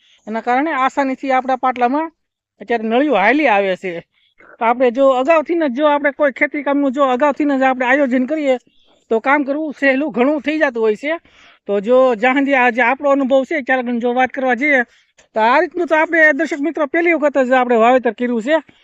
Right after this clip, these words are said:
ત્રીસની જાળી છે અને એમાં આપણે નળી પાથરી દીધી છે, કારણ કે જે આ અમારું જે આ જમીન છે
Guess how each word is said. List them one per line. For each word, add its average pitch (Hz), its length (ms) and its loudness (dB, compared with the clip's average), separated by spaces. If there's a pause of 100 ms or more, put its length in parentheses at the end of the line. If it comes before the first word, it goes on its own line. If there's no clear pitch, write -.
(200)
ત્રીસની 269 340 -2
જાળી 247 320 2
છે 240 220 2
અને 233 420 0 (340)
એમાં 226 200 -2
આપણે 262 180 0
નળી 262 260 0
પાથરી 247 340 -4
દીધી 226 440 -6
છે, - 20 -14 (400)
કારણ 220 180 0
કે 220 200 2
જે 247 180 2
આ 247 200 4
અમારું 240 420 2
જે 220 140 0
આ 233 80 4
જમીન 247 380 4
છે 262 300 0